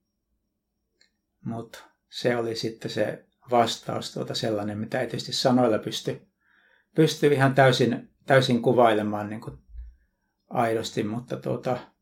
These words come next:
koska siinä oli se niin voimakas rakkaus ja se energia ja sellainen valo, valo ja voima, minkä kanssa se tuli, se, tuli ne sanat. Mie tie-, tiedostan sen, niin kuin myöhemmin pohdin, että nämä vo-, sanat vois tulla hyvinkin,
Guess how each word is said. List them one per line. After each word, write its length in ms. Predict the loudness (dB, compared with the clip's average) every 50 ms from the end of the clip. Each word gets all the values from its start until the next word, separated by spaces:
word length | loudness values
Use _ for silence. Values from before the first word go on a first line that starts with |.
| _ _ _ _ _ -2
koska 260 | 0 0 0 0 0
siinä 260 | 4 6 6 6 6
oli 140 | 6 6 6
se 360 | 4 4 4 4 2 -2 -8 _ -2
niin 260 | 2 2 2 4 4
voimakas 540 | 2 2 2 2 0 -2 -2 -2 -4 -6 0
rakkaus 600 | 2 4 4 4 0 -4 -6 -4 -4 -4 -4 -6
ja 60 | -4
se 120 | -4 -4 -4
energia 600 | -4 -4 -4 -4 -6 -6 -8 -10 -8 -8 -6 -6
ja 80 | -6
sellainen 520 | -4 -4 -4 -4 -4 -4 -4 -6 -8 -10 -14 -20 _ _ _ _ _ _ _ _ _ _ _ _ _ -20 _ _ -20 _ _ _ -20 _ _ -20 -16 -12 -4 0 2
valo, 540 | 4 6 6 6 4 4 2 -2 -8 -10 -8 -2
valo 280 | 0 2 2 4 2 2
ja 120 | 0 2
voima, 280 | 2 2 2 2 0 -2
minkä 280 | -6 -6 -8 -10 -16 -6
kanssa 340 | -4 -2 -2 -2 -4 -4 -4
se 180 | -6 -6 -6
tuli, 220 | -8 -8 -8 -8 -6
se, 200 | -6 -6 -8 -8 -8
tuli 180 | -4 -4 -2 -2
ne 120 | -4 -4
sanat. 520 | -2 -2 -2 0 0 0 0 -2 -6 -12 -20 _ _ _ _ -20 _ _ _ _ _ _
Mie 140 | -2 -2 2
tie-, 300 | 4 6 8 8 6 6
tiedostan 520 | 6 6 6 6 6 4 2 0 -2 0
sen, 240 | 2 4 4 6 6
niin 100 | 4 4
kuin 140 | 2 2 2
myöhemmin 380 | 2 2 2 0 0 -2 0
pohdin, 360 | 0 0 0 2 0 -2 -4 -6
että 200 | -6 -6 -2 0
nämä 180 | 2 2 2
vo-, 100 | 2 0
sanat 360 | 2 4 6 6 6 4 4
vois 200 | 4 2 2 2
tulla 160 | 2 2 2 2
hyvinkin, 600 | 4 4 6 6 6 4 2 0 -2 -4 _